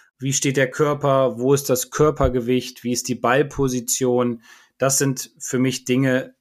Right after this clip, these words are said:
gut, oder auch Griff natürlich, das sind für mich Dinge, die dazugehören zu einem guten Pitch. Und wenn das Setup natürlich nicht passt,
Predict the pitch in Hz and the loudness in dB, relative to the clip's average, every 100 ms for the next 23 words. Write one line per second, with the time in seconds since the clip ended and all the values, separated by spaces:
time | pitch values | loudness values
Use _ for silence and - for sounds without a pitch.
0 | _ - 110 104 104 107 104 - 117 113 | _ -12 -8 -6 -8 -6 -8 -8 -4 2
1 | 156 147 139 131 131 131 127 127 123 135 | 2 2 -2 -2 0 0 0 0 -2 -2
2 | 131 123 123 - 123 127 123 123 - _ | -4 -4 -4 -2 0 0 0 -4 -18 _
3 | _ - 117 120 - - 117 - 143 160 | _ -6 -4 -4 -4 -4 -4 -4 0 2
4 | 131 135 139 135 127 123 123 123 113 - | 2 0 -2 -4 -4 -2 -2 -2 -6 0
5 | 165 185 - 127 120 123 120 - 143 143 | 0 0 -6 -6 0 0 2 0 0 0
6 | 127 - 117 127 117 113 107 - - 151 | -2 -2 -4 -2 -2 -4 -10 -10 -2 0
7 | 175 - - | 0 -4 -12